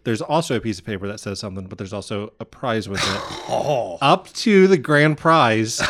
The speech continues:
Speaker 2: <laughs> Oh.
Speaker 1: keys to the Batmobile.
Speaker 2: And another piece of pa-, so the other piece of paper could say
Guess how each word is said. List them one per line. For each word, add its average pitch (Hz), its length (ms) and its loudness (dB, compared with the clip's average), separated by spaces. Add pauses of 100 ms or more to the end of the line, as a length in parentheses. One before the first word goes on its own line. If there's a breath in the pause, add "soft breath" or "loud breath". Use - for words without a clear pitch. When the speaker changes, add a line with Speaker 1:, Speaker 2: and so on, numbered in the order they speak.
Speaker 2:
<laughs> - 80 -10
Oh. 131 240 2
Speaker 1:
keys 156 400 2
to - 100 -8
the 139 80 -2
Batmobile. 107 720 0 (340)
Speaker 2:
And 170 340 0
another 147 300 2
piece 139 220 -6
of 131 100 -6
pa-, 147 160 -8
so - 140 -10
the 143 80 0
other 147 160 -2
piece 139 200 -8
of - 40 -14
paper 135 240 -6
could 110 160 -10
say 92 440 -8